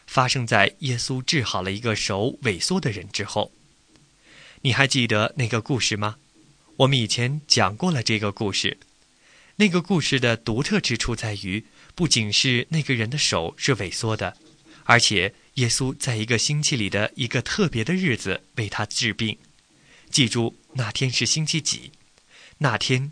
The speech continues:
是安息日，休息的日子。你记得发生了什么吗？我们以前听过了那个故事，但耶稣治好了那个人的病之后，发生了什么？他做了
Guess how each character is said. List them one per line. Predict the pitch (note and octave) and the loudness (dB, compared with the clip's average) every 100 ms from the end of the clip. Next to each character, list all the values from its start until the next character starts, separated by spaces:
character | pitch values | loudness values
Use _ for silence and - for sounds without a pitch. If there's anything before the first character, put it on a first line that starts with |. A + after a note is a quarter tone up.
| - | -6
是 | - - A#2 A2 - _ | 0 2 2 2 -2 _
安 | C#3 C3 | -2 0
息 | C#3 - | 2 2
日， | C#3+ D3+ - - _ - | 4 2 0 -2 _ -6
休 | - D#3+ | 0 0
息 | E3 A#2+ | 2 2
的 | G2+ | 2
日 | G#2 F2+ | 2 -2
子。 | - G2 - _ _ _ _ - - - | -4 -10 -12 _ _ _ _ -20 -12 0
你 | C3+ | 2
记 | C3+ A#2 | 4 4
得 | A2 G#2+ B2 - | 4 0 -2 -6
发 | - B2+ | -2 0
生 | - A#2+ | 0 0
了 | G#2 | 0
什 | - F#2+ | -2 -2
么 | G#2 | -4
吗？ | C3 - _ _ _ _ _ _ _ - - - | -6 -8 _ _ _ _ _ _ _ -20 -20 2
我 | D3 | 4
们 | D#3+ | 6
以 | C#3 | 4
前 | A2+ A#2+ A#2 D3 | 2 2 0 0
听 | - F3 F#3 | 0 0 0
过 | E3+ | 0
了 | A2+ G#2+ | 0 0
那 | A2 | 0
个 | G#2+ | -2
故 | G2+ G2+ | -2 -2
事， | E2+ F2 - - _ _ _ _ - - | -2 -2 -6 -20 _ _ _ _ -20 0
但 | D#3 B2+ | 4 4
耶 | C3+ | 2
稣 | - C#3 | 0 -2
治 | C3+ F3 | 2 2
好 | G#2+ G2 | 2 0
了 | G2 G#2+ - | 0 0 0
那 | A#2 | -2
个 | A2 | 0
人 | G2+ | 0
的 | G#2 | 0
病 | A2+ C#3+ G2+ | -2 -2 -2
之 | G#2+ | -4
后， | - G2 - _ - | -2 -4 -4 _ -10
发 | - C3 | -2 0
生 | - C#3 | 2 2
了 | A2 | 0
什 | - F2+ | 0 -2
么？ | A2 - _ _ _ _ _ _ _ _ - - | -6 -8 _ _ _ _ _ _ _ _ -20 -6
他 | - | -2
做 | C#3+ D3 G#2+ | 0 2 2
了 | G#2 G#2 | 0 -2